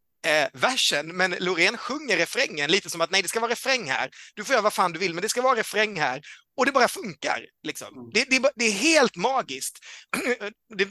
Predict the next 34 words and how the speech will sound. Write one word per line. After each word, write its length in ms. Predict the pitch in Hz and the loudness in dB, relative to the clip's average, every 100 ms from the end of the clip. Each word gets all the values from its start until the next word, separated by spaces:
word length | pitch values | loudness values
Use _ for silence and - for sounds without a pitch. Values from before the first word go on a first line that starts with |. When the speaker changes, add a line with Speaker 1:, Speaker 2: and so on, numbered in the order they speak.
| _ | _
Speaker 1:
man 160 | 208 214 | -2 0
tänker 320 | 196 202 202 | 0 -4 -2
kanske 160 | 208 208 | -2 -2
inte 120 | 160 | -4
på 100 | 165 | -6
det 60 | 147 | -6
första 220 | 185 185 | -6 -2
gången 240 | 226 151 | -2 -2
när 60 | 151 | -4
man 120 | 151 | -2
bara 160 | 147 135 | 0 0
så 100 | 147 | -2
här, 160 | 135 - _ _ _ _ - - | -6 -12 _ _ _ _ -20 -4
men 140 | 196 | 2
den 100 | 220 | 2
är 60 | 233 | 2
så 200 | 220 202 | 0 -4
ro-, 260 | 240 311 - - | -8 -10 -14 -16
otroligt 560 | 220 - 392 262 165 | -14 -8 -6 -6 -8
coolt 220 | - 170 - | -10 -10 -4
skriven 240 | 151 131 | -4 -4
på 60 | 131 | -8
det 100 | 123 | -8
sättet 260 | 127 139 | -8 -2
att 160 | 160 147 - - - | -2 -2 -18 -18 -6
låten 320 | 196 262 247 | -2 0 2
bara 80 | 214 | 0
tar 120 | 185 | 0
sina 180 | 170 180 | -2 -2
egna 160 | 160 165 | 0 0
vägar, 260 | 180 165 | 2 0
men 120 | 175 | -2
hon 100 | 180 | -4
liksom 200 | 240 214 | -4 -4